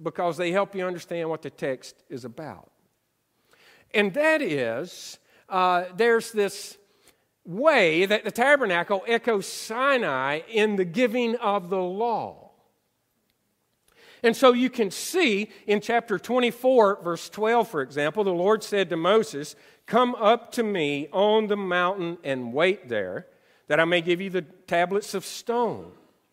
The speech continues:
with the law and the commandment which I have written for their instruction." And then when you get to chapter thirty-one, verse eighteen, the end of this section of text,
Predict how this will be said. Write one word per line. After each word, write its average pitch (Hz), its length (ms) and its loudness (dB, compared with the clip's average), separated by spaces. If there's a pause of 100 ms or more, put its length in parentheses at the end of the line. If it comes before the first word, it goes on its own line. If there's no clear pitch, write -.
(380)
with 202 360 0
the 185 120 0
law 170 800 -4 (240)
and 196 220 2
the 202 60 4
commandment 214 720 -4 (280)
which 135 240 -6
I 170 220 2
have 175 240 -6
written 143 460 -4 (240)
for 143 160 -6
their 139 180 -2
instruction." - 880 -14 (1080)
And 220 60 2
then 330 100 4
when 320 80 6
you 277 80 2
get 247 160 -2
to 202 100 -8
chapter 220 460 -4
thirty-one, 233 720 2 (220)
verse 185 320 -2
eighteen, 202 800 -4
the 131 220 -8
end 233 300 4
of 139 140 -4
this 185 140 -4
section 208 480 -6
of - 160 -12
text, - 580 -4